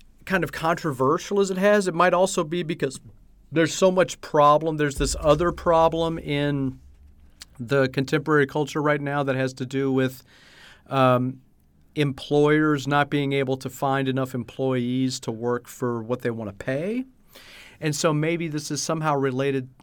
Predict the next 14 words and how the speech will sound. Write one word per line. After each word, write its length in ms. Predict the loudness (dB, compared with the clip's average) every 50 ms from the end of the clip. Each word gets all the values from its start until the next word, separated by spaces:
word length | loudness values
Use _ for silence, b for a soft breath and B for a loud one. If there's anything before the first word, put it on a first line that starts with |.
| _ _ _ _ _ _ _ -20 -12 -2
to 160 | 0 0 0
that, 580 | 2 2 2 2 2 2 2 2 2 0 0
like, 240 | -2 -2 -2 -2 -2
it's, 220 | -4 -4 -4 -6 -6
it's, 400 | -6 -6 -6 -6 -8 -8 -6 -4
it's 400 | -2 -2 -2 -2 -6 -8 -10 -10
connected, 680 | -10 -6 -4 -2 -2 0 0 -2 -2 -2 -2 -2 -2 0
but 80 | -2 -2
it 80 | 0
just, 260 | 0 0 -2 -2 -4 B B B B B B B B B B B _ _ _ 2
the 80 | 2
whole 400 | 4 4 4 4 6 6 6 6
idea 720 | 6 6 6 2 -2 -4 -4 -4 -2 0 2 2 4 2 2
that 240 | 2 2 0 0